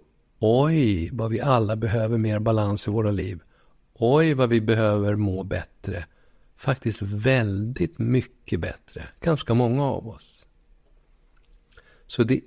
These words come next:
är möjligt att det här bara är en floskel. Eller kanske inte ändå. För om det är så självklart och därmed också borde vara rätt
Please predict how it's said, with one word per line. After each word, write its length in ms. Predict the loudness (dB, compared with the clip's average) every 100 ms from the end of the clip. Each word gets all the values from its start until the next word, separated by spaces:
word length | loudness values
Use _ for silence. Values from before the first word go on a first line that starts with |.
| _
är 300 | 2 2 4
möjligt 580 | 4 4 4 2 0 -2
att 140 | 0
det 60 | 0
här 140 | 0
bara 360 | 0 2 2 0
är 240 | 0 2
en 140 | 2 0
floskel. 720 | 0 0 -4 -4 -6 -6 -12 _ _ _ _ _ _ _ _ _
Eller 440 | 2 2 2 -2 -8 _ _ _ _ _ _ _
kanske 500 | -4 0 0 -2 -6
inte 580 | 0 2 2 -2 -6 -6
ändå. 440 | -2 -4 -6 -12 -16 _ _ _ _ _ _ _ _ _ _ _ _ _ _ _
För 140 | 0
om 200 | 4 4
det 160 | 4 4
är 160 | 4 4
så 200 | 2 -2
självklart 1160 | 2 4 4 2 2 4 4 0 _ _ -20 -20 _ -4
och 100 | 2
därmed 380 | 2 4 4
också 260 | 2 0 -4
borde 320 | 2 2 2
vara 300 | 2 2 2
rätt 360 | 0 -2 -4